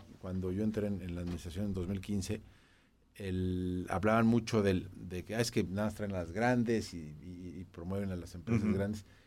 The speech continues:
Speaker 1: Y hemos tratado de involucrar más a las pequeñas, por eso hemos estado haciendo muchos encuentros de negocio, pero ahorita estamos desarrollando un programa de desarrollo de proveedores, valga la redundancia,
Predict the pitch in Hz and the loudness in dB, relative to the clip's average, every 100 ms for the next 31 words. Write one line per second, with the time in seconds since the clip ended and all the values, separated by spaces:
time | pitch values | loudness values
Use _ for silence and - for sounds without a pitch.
0 | _ - 127 151 151 - - 107 104 117 | _ 2 4 6 2 -4 -6 -4 4 6
1 | 123 113 98 92 107 107 98 95 104 98 | 6 6 6 4 4 4 4 2 -2 -4
2 | 110 101 123 110 110 98 98 117 98 - | -6 -4 -2 -4 -4 -8 -6 -6 -6 -8
3 | 104 98 101 101 101 95 92 98 95 92 | -8 -6 -6 -6 -6 -10 -6 -6 -6 -6
4 | 90 85 85 - - _ _ _ _ 107 | -6 -6 -8 -12 -16 _ _ _ _ 2
5 | 110 120 - 131 135 120 104 95 98 101 | 4 4 2 2 2 2 2 2 4 4
6 | 107 98 95 104 98 95 90 85 85 87 | 2 2 0 0 0 -4 -6 -6 -6 -6
7 | 87 95 98 101 101 110 98 98 90 87 | -4 -4 -2 0 2 0 0 -6 -10 -8
8 | 87 87 87 90 92 95 92 | -8 -6 -6 -6 -6 -6 -10